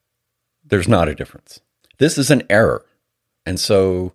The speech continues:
in choosing five percent as this magical cutoff value, scientists are saying that they are fine with the fact that they will be wrong five percent of the time. So that type of error,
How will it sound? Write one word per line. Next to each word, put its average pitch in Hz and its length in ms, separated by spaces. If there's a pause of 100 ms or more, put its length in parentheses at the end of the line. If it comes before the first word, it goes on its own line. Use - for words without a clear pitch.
(100)
in 101 100
choosing 143 400
five 139 320
percent 120 420
as 95 180
this - 400 (300)
magical 104 460
cutoff 139 540
value, 82 520 (540)
scientists 170 460
are 175 80
saying 85 440
that 113 300 (100)
they 123 140
are 147 80
fine 90 540
with 123 140
the 156 60
fact 117 300
that 110 140
they 113 100
will 123 200
be 113 140
wrong 104 480
five 98 300
percent 85 300
of 73 60
the - 60
time. 90 300 (640)
So - 160
that - 380
type 170 280
of 139 180
error, 80 380